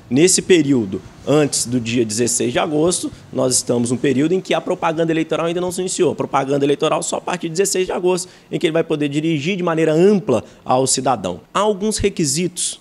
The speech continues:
nesse período da pré-campanha, além de não poder pedir voto, de só poder apresentar o seu currículo, que é o quê?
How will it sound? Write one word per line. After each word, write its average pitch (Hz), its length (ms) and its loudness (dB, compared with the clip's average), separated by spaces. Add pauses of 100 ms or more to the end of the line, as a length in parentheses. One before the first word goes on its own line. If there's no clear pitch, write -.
nesse 135 300 0
período 131 340 0
da 113 80 0
pré-campanha, 110 640 -4
além 131 320 -2
de 151 80 -6
não 147 180 2
poder 139 360 0
pedir 139 240 -2
voto, 143 400 -2
de 175 100 -12
só 170 240 -2
poder 160 240 -2
apresentar 151 520 -2
o 143 60 -2
seu 151 160 -2
currículo, 123 540 -4
que 175 140 0
é 180 40 2
o 185 60 2
quê? 139 260 -2